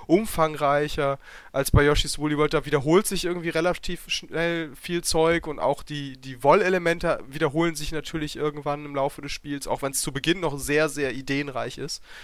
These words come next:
Es ebbt natürlich irgendwann ein bisschen ab. Ähm, aber nichtsdestotrotz, mit Blick auf diese Erfahrung ist, glaub ich, Yoshi's Woolly World das Spiel. Also,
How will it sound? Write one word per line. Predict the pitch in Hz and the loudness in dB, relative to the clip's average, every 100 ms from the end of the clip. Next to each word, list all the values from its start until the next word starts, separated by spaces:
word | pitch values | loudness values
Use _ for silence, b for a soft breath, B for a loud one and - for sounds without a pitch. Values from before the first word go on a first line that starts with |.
| B | B
Es | - | -2
ebbt | - 170 - | 2 2 6
natürlich | 165 - 202 220 147 - | 6 8 8 8 4 2
irgendwann | 143 135 131 123 | 0 0 -2 -4
ein | |
bisschen | 123 - 123 - | -4 -4 -4 -4
ab. | - - B B B B - | -6 -6 B B B B -2
Ähm, | 143 147 - B B | 0 0 -8 B B
aber | - 156 | 4 6
nichtsdestotrotz, | 185 - 202 - 202 - 180 - - - _ - - - - | 4 0 0 0 0 2 2 2 -6 -10 _ -20 -18 -16 -4
mit | 160 - | -4 4
Blick | 175 - | 4 6
auf | 190 190 | 4 4
diese | 175 165 | 0 2
Erfahrung | 156 - 160 170 160 190 - - | 2 4 2 2 -4 -12 -14 -8
ist, | 143 - | -6 2
glaub | 147 | 2
ich, | 143 - - - - - - - - - | 2 -6 -10 -12 -18 -20 -20 -20 -20 -2
Yoshi's | 143 147 131 143 | 0 0 0 0
Woolly | 156 151 | 0 2
World | 147 147 | 2 4
das | 147 | 2
Spiel. | - 165 B B - | 2 -2 B B -2
Also, | 151 | -2